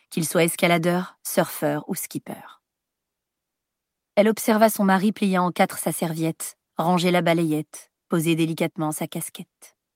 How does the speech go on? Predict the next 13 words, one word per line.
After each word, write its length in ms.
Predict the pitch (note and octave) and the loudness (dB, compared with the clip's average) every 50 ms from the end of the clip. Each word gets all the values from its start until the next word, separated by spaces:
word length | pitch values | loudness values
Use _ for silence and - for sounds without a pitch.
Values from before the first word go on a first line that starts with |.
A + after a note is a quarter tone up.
| _ _ _ _ _ _ _ _ _ _ _ _ _ _ _ _ _ _ _ _ | _ _ _ _ _ _ _ _ _ _ _ _ _ _ _ _ _ _ _ _
L'inverse 400 | G#3 G#3 G3+ F#3+ F3+ F3 D#3+ - | 4 6 6 6 6 2 0 0
n'était 220 | - D#3 - C#3+ - | -2 -4 -4 -4 -6
pas 120 | - C3+ | -6 -10
vrai. 260 | - - - - - _ _ _ _ _ _ _ _ _ _ _ _ _ _ _ _ _ - | -12 -12 -16 -20 -20 _ _ _ _ _ _ _ _ _ _ _ _ _ _ _ _ _ -4
Tous 120 | - G#3+ | 0 0
les 100 | F#3+ E3+ | 0 2
types 220 | - - F#3+ - | 0 -2 -4 0
maniaques 520 | F3+ F3 E3+ E3+ D#3+ D3+ D#3 D#3 - - - - | 0 2 2 2 2 2 0 -2 -4 -10 -8 -4
ne 100 | F3+ E3 | -4 -2
sont 240 | D3+ - - F3 D3 | -2 -2 -2 -4 -2
pas 200 | - - C3+ - | 0 -2 -2 -2
des 160 | C#3+ C#3 - | -2 -6 -8
aventuriers. « 560 | A#2 G#2+ B2 - - - - - - - _ | -8 -10 -10 -12 -12 -14 -16 -18 -20 -20 _